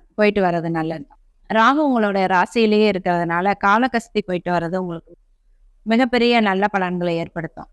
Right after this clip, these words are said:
ஏழரை சனி நடக்கிறவங்க திருநள்ளாறு போகணும்னு சொல்லுவாங்க. திருநள்ளாறுலாம் போகக்கூடாது. சனி உங்களுக்கு ஏற்கனவே உங்களை அடிக்க காத்துட்டு இருக்கார்.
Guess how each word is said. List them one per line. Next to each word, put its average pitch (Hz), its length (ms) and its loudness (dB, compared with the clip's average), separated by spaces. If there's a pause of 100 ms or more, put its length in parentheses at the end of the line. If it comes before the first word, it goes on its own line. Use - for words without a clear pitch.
ஏழரை 285 280 2
சனி 277 260 2
நடக்கிறவங்க 208 720 0
திருநள்ளாறு 247 640 2
போகணும்னு 185 420 -2
சொல்லுவாங்க. 170 560 -4 (180)
திருநள்ளாறுலாம் 190 760 2
போகக்கூடாது. 185 600 -4 (220)
சனி 214 260 4
உங்களுக்கு 190 400 0
ஏற்கனவே 196 560 2
உங்களை 180 260 0
அடிக்க 170 360 -2
காத்துட்டு 175 400 -2
இருக்கார். - 320 -8